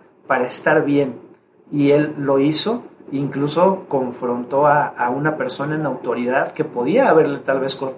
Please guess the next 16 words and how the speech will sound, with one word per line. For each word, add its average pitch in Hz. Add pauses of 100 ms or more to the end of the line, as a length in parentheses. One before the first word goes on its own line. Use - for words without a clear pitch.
costado 147
la 123
vida, 131 (380)
simplemente 143 (340)
él 139
hacer 135
eso, 139 (400)
eh, 120 (220)
porque 117
así 127
eran 139
ellos, 131
¿no? - (480)
Pero 127 (160)
él 156
decidió 143